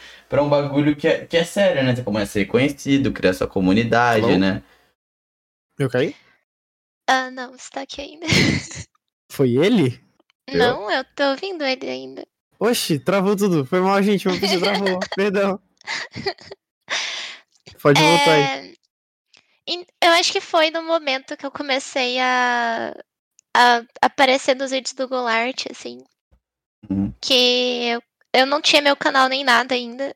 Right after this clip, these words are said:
Speaker 3: só que, se-, enfim, o Goulart sempre foi muito grande, né? A gente era muito amigo, a gente ainda é muito <laughs> amigo. Ah, só que eu nunca aparecia, assim, né? Publicamente, assim, nos vídeos e tal.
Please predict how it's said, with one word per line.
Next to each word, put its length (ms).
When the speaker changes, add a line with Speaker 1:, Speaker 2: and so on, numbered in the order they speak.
Speaker 3:
só 340
que, 640
se-, 160
enfim, 260
o 60
Goulart 240
sempre 220
foi 100
muito 220
grande, 420
né? 280
A 40
gente 200
era 120
muito 240
amigo, 300
a 40
gente 220
ainda 240
é 140
muito 260
<laughs> 40
amigo. 260
Ah, 440
só 160
que 100
eu 60
nunca 180
aparecia, 680
assim, 300
né? 320
Publicamente, 680
assim, 220
nos 180
vídeos 400
e 80
tal. 240